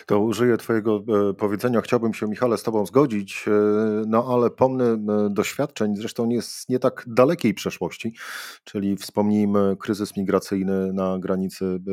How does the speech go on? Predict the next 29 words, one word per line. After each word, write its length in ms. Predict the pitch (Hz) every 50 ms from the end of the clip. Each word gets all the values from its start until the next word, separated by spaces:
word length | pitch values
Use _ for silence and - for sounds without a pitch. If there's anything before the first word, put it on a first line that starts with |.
| 95 92
e, 40 | 92
polsko-białoruskiej. 1300 | - - 95 90 - - 95 92 90 92 92 92 90 85 98 98 95 95 92 90 82 - - 95 98 95
To, 320 | - - 110 113 - - -
jak 580 | 131 113 101 98 98 104 120 127 135 - - -
zachowywała 840 | - 104 95 90 110 101 - - 104 92 90 92 90 90 85 82 80
się 100 | - - - - -
partia 280 | - - - 87 87
rządząca, 520 | - 85 82 80 - 85 - - - 92 95 - - - - - - - -
co 220 | - - 123 127
mówili 500 | 139 143 135 127 117 107 113 104 101 101
liderzy, 520 | 92 90 85 82 95 92 82 - 87 85 78 - 90 87 87
e, 40 |
Prawa 300 | - - 78 87 78 82
i 60 | 80 76
Sprawiedliwości, 840 | - - 92 85 85 78 80 87 82 85 78 - - - 85 85
od 260 | 87 101 95 95 98
Jarosława 440 | 104 101 101 98 95 - 104 101 98
Kaczyńskiego 580 | - 101 92 - 101 92 - - 107 92 98 92
poprzez 360 | - 90 - 95 90 - - - - - - - - - - - -
Mateusza 480 | 104 101 - 104 101 95 - - 101
Morawieckiego, 1040 | 101 101 98 95 98 92 92 98 98 95 85 - - - 104 95 98 98 95 95 95 95
a 40 |
na 200 | 95 98 95 98
innych, 420 | 107 117 110 104 98 98 98 - -
e, 40 | 98 95 95 95 95 95 95 95 95 95 92 95 95 90 95
ministrach, 500 | 98 95 92 90 - - - 95 90 - -
e, 460 | 98 92 90 92 92 90 92 92 92
tudzież, 420 | 90 - - 90 92 92 - -
e, 40 | -